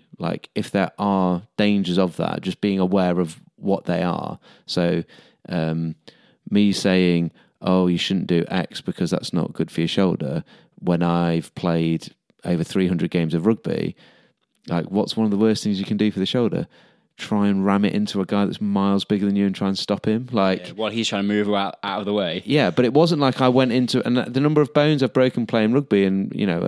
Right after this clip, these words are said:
Speaker 1: a, a head injury ended my career, there's, at no point did I go in, at no point did I turn around and go, "Whoa, hold on a minute, no one told me I could get hurt doing this." Like, you
Speaker 2: Mm.
Speaker 1: know that it's a contact sport and you know what you're getting yourself in for. It's not to say that you, you know, you're not trying to get injured,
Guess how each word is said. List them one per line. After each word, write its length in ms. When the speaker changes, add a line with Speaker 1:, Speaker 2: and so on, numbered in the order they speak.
Speaker 1:
a, 100
a 40
head 220
injury 280
ended 200
my 80
career, 280
there's, 280
at 140
no 180
point 280
did 80
I 60
go 280
in, 140
at 100
no 160
point 180
did 60
I 20
turn 180
around 120
and 160
go, 60
"Whoa, 380
hold 140
on 120
a 20
minute, 260
no 120
one 100
told 240
me 120
I 80
could 200
get 140
hurt 180
doing 220
this." 360
Like, 180
you 140
Speaker 2:
Mm. 60
Speaker 1:
know 260
that 160
it's 140
a 40
contact 400
sport 340
and 80
you 80
know 240
what 160
you're 140
getting 180
yourself 500
in 180
for. 260
It's 140
not 200
to 100
say 160
that 100
you, 120
you 120
know, 80
you're 120
not 160
trying 320
to 80
get 100
injured, 420